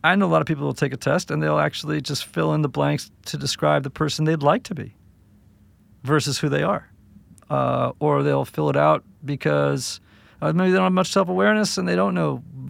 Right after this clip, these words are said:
how they affect other people or who they are. They're, they're not very self-reflective, and so they answer wrong. I mean, there's a whole host of reasons why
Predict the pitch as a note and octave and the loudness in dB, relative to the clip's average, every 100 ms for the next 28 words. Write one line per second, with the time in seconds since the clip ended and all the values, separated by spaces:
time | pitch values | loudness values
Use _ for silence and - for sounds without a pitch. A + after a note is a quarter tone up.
0 | B2+ C3+ C#3+ C#3 C3 - C3+ - B2+ - | -6 -2 -2 -2 -4 -2 -4 -4 -6 -6
1 | C3+ - B2+ B2 C3 C3 B2 B2+ C3+ C#3 | -6 -4 -4 -2 0 0 0 -2 0 0
2 | B2+ C#3+ C3 D3 C#3+ C#3 F#3 F3 B2 A#2 | 0 -2 0 -2 -2 -4 -4 -4 -6 -8
3 | - C#3 C3 C3+ C3 C#3+ C3+ C#3 C#3 E3 | -4 -2 0 0 0 -2 -4 -6 -4 -2
4 | B2+ D3 C#3+ E3 D#3 E3 E3+ - B3 - | 0 -2 -2 -6 -4 -4 -4 2 2 4
5 | G3+ G3+ D3+ E3+ D#3 A#2+ B2+ B2 A#2 | 0 -2 -2 0 0 -2 0 0 0